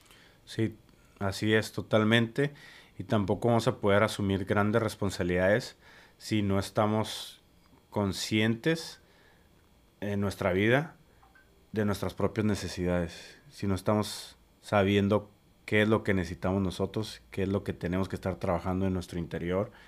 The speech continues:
en nuestro entorno, para así poder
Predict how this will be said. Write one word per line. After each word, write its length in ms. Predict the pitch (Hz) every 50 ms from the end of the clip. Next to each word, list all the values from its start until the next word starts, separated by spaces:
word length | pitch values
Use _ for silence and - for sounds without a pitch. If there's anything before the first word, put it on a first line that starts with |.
| - - - _ -
en 100 | 98 95
nuestro 240 | 92 85 - - 95
entorno, 560 | 87 82 - 107 101 101 110 127 143 147 - - - - - - - - - - - - - - - - - - - - - _ - - -
para 200 | - 110 107 101
así 280 | 92 - - - 110 113
poder 520 | 110 - 104 104 98 95 95 101 107 113